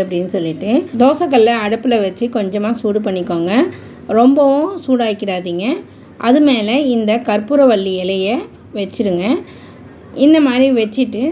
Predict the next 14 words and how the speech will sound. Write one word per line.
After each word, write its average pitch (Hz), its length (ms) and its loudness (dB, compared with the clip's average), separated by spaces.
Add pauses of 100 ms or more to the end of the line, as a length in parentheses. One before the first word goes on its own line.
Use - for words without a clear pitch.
(420)
சூடான 302 560 0 (100)
பிறகு 185 300 -6 (100)
அந்த 214 140 0 (140)
இலை 220 140 2 (120)
மேலே 220 200 -2
அந்த 220 200 -2
சூடு 254 320 0
நல்லா 190 240 -4 (100)
பரவி 190 380 0
இருக்கும். 190 340 -2 (440)
அந்த 262 140 2 (100)
மாதிரி 254 200 2 (100)
பரவும் 226 460 2
போது 180 200 -4